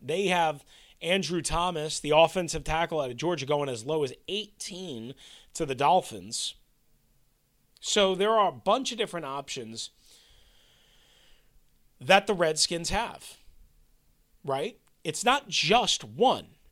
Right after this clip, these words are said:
It's not just one. And it shouldn't be just one. So here's the bottom line. If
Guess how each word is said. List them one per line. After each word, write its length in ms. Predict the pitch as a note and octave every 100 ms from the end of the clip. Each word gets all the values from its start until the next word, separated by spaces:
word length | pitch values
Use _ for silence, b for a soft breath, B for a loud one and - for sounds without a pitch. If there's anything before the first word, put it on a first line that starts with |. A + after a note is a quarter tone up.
| -
It's 140 | D3
not 160 | B3 C#4
just 220 | D4 C#4
one. 320 | D4 C#4+ G2 - _ _ _ _ _
And 120 | G3
it 100 | A3
shouldn't 340 | - D#4 G#4 F4+
be 120 | D#3+
just 280 | A#2+ A#2 -
one. 260 | A2+ F2 - _ _ _ _ _ _
So 560 | - - G3+ F#3 F3 E3 _ _ _ _ _ _ _ _ _ _ _ _ _ _
here's 240 | - G#3+ B3
the 80 | A3+
bottom 380 | G3+ F3 C#3
line. 220 | C3+ G2 - _ _ _ _ _ _ b b b b b -
If 440 | G#3 G#3 - -